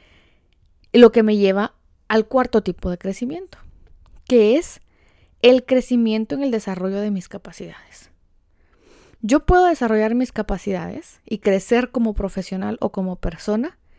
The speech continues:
sin que haya expansión, sin que haya una mejor posición laboral y sin que haya un aumento, pero sí aumenté mis capacidades, sí pulí,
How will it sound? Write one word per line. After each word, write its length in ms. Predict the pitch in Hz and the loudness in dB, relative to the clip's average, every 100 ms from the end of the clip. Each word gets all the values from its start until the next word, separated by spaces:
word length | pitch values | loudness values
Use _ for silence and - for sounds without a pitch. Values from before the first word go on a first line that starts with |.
| _ - _ _ _ | _ -20 _ _ _
sin 280 | - - 320 | -12 -2 0
que 140 | 302 220 | 0 0
haya 160 | 202 | 0
expansión, 640 | 196 - 185 175 196 254 - _ _ _ _ _ _ _ _ _ _ | -4 -8 -8 -6 -6 -6 -8 _ _ _ _ _ _ _ _ _ _
sin 340 | - 302 302 | -4 -2 0
que 140 | 240 | 0
haya 220 | 214 214 214 | 0 2 0
una 140 | 214 | -2
mejor 380 | 190 185 208 - | -4 -4 -6 -4
posición 800 | - - 170 - 202 202 214 226 _ _ _ | -10 -10 -14 -8 -4 -4 -6 -8 _ _ _
laboral 680 | 202 180 180 180 185 226 320 _ _ _ _ - _ _ _ _ _ _ _ - | -2 0 0 0 -2 -4 -6 _ _ _ _ -20 _ _ _ _ _ _ _ -4
y 120 | 240 | -2
sin 240 | - 247 | 0 0
que 100 | 240 | 0
haya 240 | 220 214 214 | -2 -2 -4
un 140 | 214 | -2
aumento, 480 | 214 214 240 233 208 | -2 -2 -4 -4 -4
pero 260 | 214 202 | 0 0
sí 460 | 185 - 262 247 208 - _ | -2 -2 0 0 -2 -12 _
aumenté 560 | 214 208 208 208 240 | -2 0 0 0 -2
mis 160 | 247 254 | -2 -4
capacidades, 800 | - 226 - 208 196 196 196 196 | -8 -8 -8 -6 -4 -4 -4 -6
sí 220 | - 214 | -8 -8
pulí, 560 | - 202 202 202 202 | -4 -4 -2 -2 -4